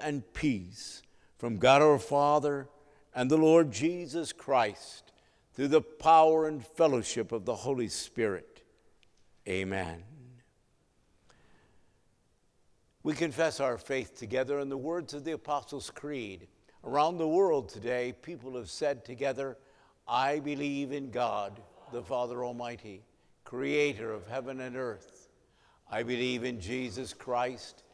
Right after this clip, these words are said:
his only Son, our Lord, who was conceived by the Holy Spirit and born of the Virgin Mary. He suffered under Pontius Pilate, was crucified, died, and was buried. He descended to hell.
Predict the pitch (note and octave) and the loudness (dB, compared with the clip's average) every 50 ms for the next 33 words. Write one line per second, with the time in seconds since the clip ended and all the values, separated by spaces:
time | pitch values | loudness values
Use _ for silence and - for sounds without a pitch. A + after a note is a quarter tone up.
0 | _ _ _ - - F#2+ D3 D3+ D3+ D3 D3 D3 C#3+ C#3 - - - - D3+ D3 | _ _ _ -12 -6 -2 -2 0 0 -2 -4 -4 -6 -6 -6 -8 -6 -4 -4 -4
1 | C3 A2 G2+ F#2+ F#2+ F2 - - G#2 G2+ G2+ G2+ G#2 A2 A2+ A2+ A2+ G#2 G2 F#2 | -4 -4 -8 -12 -16 -18 -18 -14 -12 -10 -10 -8 -8 -8 -6 -6 -6 -8 -8 -10
2 | F2+ F2+ A2 - _ _ _ _ _ _ _ _ _ _ - D3+ E3+ F3 E3 - | -14 -18 -20 -20 _ _ _ _ _ _ _ _ _ _ -4 0 2 2 2 0
3 | - F3+ F3+ E3+ C3+ - - - G3 G3 F3 D#3+ B2+ G#2 G2 F#2+ C3+ C3+ C3 B2+ | -2 -4 -6 -6 -6 -10 -10 -8 -8 -6 -6 -8 -8 -8 -8 -4 -4 -2 -2 -4
4 | B2 G#2+ B2 D3+ D#3+ D3 C3 A2 - - - - - C#3 C3+ B2+ A#2 G#2+ G2 - | -6 -6 -6 -8 -8 -8 -10 -10 -12 -14 -16 -10 -6 -4 -4 -2 -4 -4 -8 -10
5 | _ _ _ _ _ _ _ - A#2 C3 C#3 B2 A2 C3+ D3 E3 F#3 G3 F3 D3+ | _ _ _ _ _ _ _ -12 -10 -10 -8 -6 -4 -2 2 2 4 2 2 0
6 | B2+ A2+ G#2+ A2 G#2+ C3 C#3 C#3 B2 G#2 C#3 C#3 C3+ C3 C3+ D3 E3 F3+ E3 A2+ | -2 -6 -6 -4 -2 -2 -2 -2 -4 -6 -8 -8 -6 -6 -4 -4 -4 -4 -6 -8
7 | F2 F2+ - - _ _ _ _ _ _ _ _ _ _ - A#2 A2+ G#2+ - - | -10 -12 -16 -20 _ _ _ _ _ _ _ _ _ _ -12 -10 -10 -8 -4 -2
8 | C#3+ C3 A#2 G2 A2 A2 B2 A#2+ A2+ A#2 G#2 - - A#2+ A#2+ B2 A#2+ G#2 A2+ A2+ | 0 0 0 -2 -6 -8 -8 -8 -8 -10 -12 -10 -6 -6 -6 -6 -6 -10 -14 -14
9 | G#2 F2 - - - - - A#2+ B2+ A#2 G#2+ G2+ G2 - - - _ _ _ _ | -16 -16 -20 -20 -20 -18 -12 -10 -10 -8 -10 -12 -14 -18 -20 -20 _ _ _ _
10 | _ _ _ _ - D#3+ E3+ F3+ - - - - F#3+ G3+ F3+ - D#3 D3 A2 A#2+ | _ _ _ _ -6 -4 -4 -4 -4 -6 -6 -6 -4 -4 -4 -6 -10 -10 -6 -4
11 | C3+ B2+ B2 A#2+ A#2 A2+ A2 F#2+ B2+ B2+ C#3 D#3 E3 C#3+ C#3 B2 A#2+ G#2+ G#2 E2+ | -2 0 0 0 -2 -4 -6 -6 -6 -4 -4 -6 -6 -8 -10 -12 -12 -12 -14 -14
12 | - - - - A2 G#2+ A2 G#2+ G2+ F#2+ G2 A2 - _ - _ _ _ _ _ | -16 -16 -12 -8 -8 -8 -8 -10 -12 -16 -18 -20 -20 _ -20 _ _ _ _ _
13 | _ _ _ _ _ _ _ - G2 F#2+ A#2 G#2 - - C#3+ B2 A2 G#2 F2+ F2 | _ _ _ _ _ _ _ -18 -16 -14 -14 -12 -10 -8 -8 -8 -8 -10 -12 -12
14 | G#2+ F#2 E2+ F#2 G#2 G2 F#2+ F#2 F2+ F2+ - | -12 -12 -10 -8 -8 -6 -6 -8 -10 -14 -20